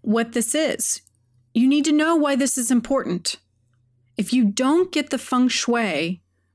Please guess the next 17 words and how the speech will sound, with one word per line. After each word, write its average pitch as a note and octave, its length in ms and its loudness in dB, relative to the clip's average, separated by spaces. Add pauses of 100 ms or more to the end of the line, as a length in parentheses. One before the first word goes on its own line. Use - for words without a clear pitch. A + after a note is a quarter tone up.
right A3 520 -2
in G#3 140 4
your G#3+ 140 4
home, G3+ 460 0 (140)
if - 160 -8
you A#3 80 4
don't A#3 380 0
understand B3 1120 -2 (140)
this G3+ 220 -2
foundational B3 1080 2
tool, - 560 -2 (800)
you're A#3+ 140 0
gonna C#4+ 180 0
end A#3+ 240 0
up A#3 120 -2
like A3+ 220 -2
Becky F3+ 540 -4